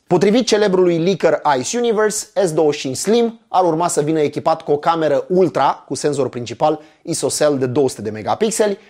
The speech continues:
un ultra-wide de cincizeci și o cameră telefoto tot de cincizeci de megapixeli, cu zoom trei virgulă cinci X, dar fără tehnologie periscope. Fiind vorba despre un smartphone în carcasă ceva mai subțire decât a modelelor convenționale,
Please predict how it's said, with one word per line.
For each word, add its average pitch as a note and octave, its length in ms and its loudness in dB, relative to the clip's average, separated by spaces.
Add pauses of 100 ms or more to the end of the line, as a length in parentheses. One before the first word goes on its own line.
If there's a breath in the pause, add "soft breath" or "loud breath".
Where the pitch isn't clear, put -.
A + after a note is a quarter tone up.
un G3+ 160 0
ultra-wide D3 540 2
de A#2+ 160 -4
cincizeci B2+ 500 -2
și - 140 -8
o D3+ 40 -4
cameră D#3 340 -2
telefoto C3 480 -2
tot D#3 340 -2
de B2+ 100 2
cincizeci A2 320 -8
de G#2+ 80 -10
megapixeli, E3 640 -2 (220 loud breath)
cu C#3+ 120 -4
zoom D3 260 0
trei D#3 200 2
virgulă C3+ 300 0
cinci A#2+ 380 -2
X, - 140 -6 (260 soft breath)
dar E3+ 220 0
fără G3+ 260 2
tehnologie C3+ 600 0
periscope. B2 640 -4 (180)
Fiind A3 240 2
vorba F#3+ 240 4
despre E3+ 240 -2
un E3 120 2
smartphone D3+ 540 0
în C#3+ 80 -4
carcasă D3 440 -2
ceva D3 300 0
mai C3+ 200 -4
subțire E3+ 480 -2
decât B2 220 -4
a A#2+ 80 0
modelelor B2+ 540 -2
convenționale, C#3+ 840 0